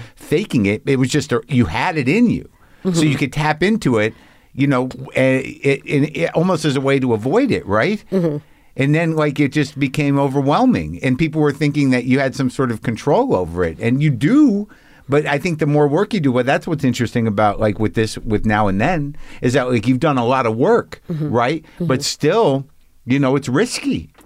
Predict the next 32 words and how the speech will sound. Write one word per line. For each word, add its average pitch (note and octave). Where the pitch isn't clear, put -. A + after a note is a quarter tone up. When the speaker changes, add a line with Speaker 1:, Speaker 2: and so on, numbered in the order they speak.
Speaker 2:
It's G#3
risky. F#3
The, A#3
the, A3
the G3+
thing B3+
that's G3+
different, G#3+
like, F#3
from F#3
Fearless, G3+
that's -
how G3+
many G3
years F#3+
ago? G3
Like, F#3+
Speaker 1:
Yeah. G3+
Speaker 2:
ninety-three? F#3+
Was G3+
it A#3
ninety-three? A#3
Speaker 1:
Yeah, B2
Speaker 2:
Ninety-four? G#2
Speaker 1:
ninety-three, F#2
yeah. F2
Speaker 2:
Um, G3
to -
now, F#3+
um, F#3
is F#3+
that F#3